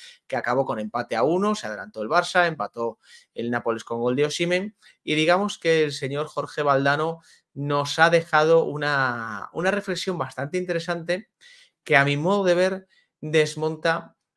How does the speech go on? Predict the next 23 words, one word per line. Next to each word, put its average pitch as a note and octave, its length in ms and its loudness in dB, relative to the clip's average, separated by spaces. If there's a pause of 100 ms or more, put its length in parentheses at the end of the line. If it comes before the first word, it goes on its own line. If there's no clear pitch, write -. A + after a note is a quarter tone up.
el C#3+ 200 -4
tema D3+ 200 0
de D3 80 2
la C3+ 80 0
filosofía C#3 640 -2
y D#3 80 -6
desmonta D3 400 -2
también D3+ 280 0
muchas D3 340 -6
teorías B2+ 400 -2
del A#2 340 -8
propio G2 880 -4
Xavi. F#2 360 -10
No F#3 180 2
voy G3 120 6
a C#3+ 40 4
leer B2+ 160 -2
el A#2+ 100 -6
artículo B2 440 -8
entero, F#3 260 -2
simplemente E3 680 -4 (520)
el C#3+ 340 4
párrafo F3+ 640 2